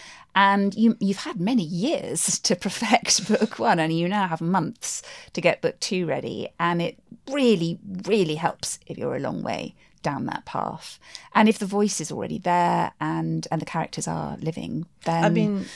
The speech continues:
Speaker 2: I, I regret that, and I know this, I mean, people will, will, um, you know, may resent this,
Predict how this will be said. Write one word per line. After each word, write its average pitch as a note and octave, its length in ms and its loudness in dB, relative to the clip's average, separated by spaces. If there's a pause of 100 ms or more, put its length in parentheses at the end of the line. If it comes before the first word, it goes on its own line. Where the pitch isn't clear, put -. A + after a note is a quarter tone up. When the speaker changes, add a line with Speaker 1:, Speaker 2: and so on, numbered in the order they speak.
(140)
Speaker 2:
I, G#3 320 0
I G#3+ 520 0
regret G3 920 0
that, - 440 -2 (160)
and G#3+ 140 2
I A#3+ 100 8
know C#4+ 140 6
this, C4 280 -4
I A#3+ 60 0
mean, A#3 220 -2 (100)
people B3 300 -6
will, G3 300 -4
will, F#3+ 580 -4
um, F3 500 0 (1080)
you G#3+ 180 -6
know, E3+ 120 -2
may G3 260 0
resent A#3 600 2
this, F3 500 0